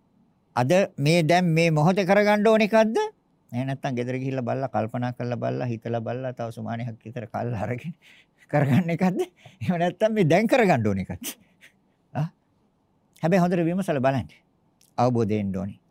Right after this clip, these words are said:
අවබෝධය ආපු දාට අවබෝධය තුල අතහැරෙනව නැත්තම් කොච්චර කිව්වත් මේක අතහරින්නේ නැහැ. මේ චන්දරාගය අයින් කරන්නේ නැහැ. මොන විදියට කිව්වත් අවබෝධය තුල අයින් නිකම්ම අයින් වෙනවා.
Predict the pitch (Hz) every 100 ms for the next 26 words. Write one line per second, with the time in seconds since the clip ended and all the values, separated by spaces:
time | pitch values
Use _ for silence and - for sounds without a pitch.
0 | - 120 117 110 107 101 101 95 110 -
1 | _ _ _ _ _ _ - 135 156 170
2 | 151 143 151 131 123 151 135 135 127 127
3 | 131 - 131 - 147 147 180 147 147 139
4 | 123 120 117 123 117 107 101 - _ 143
5 | _ _ - 113 143 160 160 147 139 127
6 | 123 120 117 123 113 113 113 113 156 185
7 | 151 120 110 104 113 113 110 - _ _
8 | 123 165 175 151 123 117 117 113 120 -
9 | _ _ _ _ _ _ _ - 110 107
10 | 98 113 98 87 85 76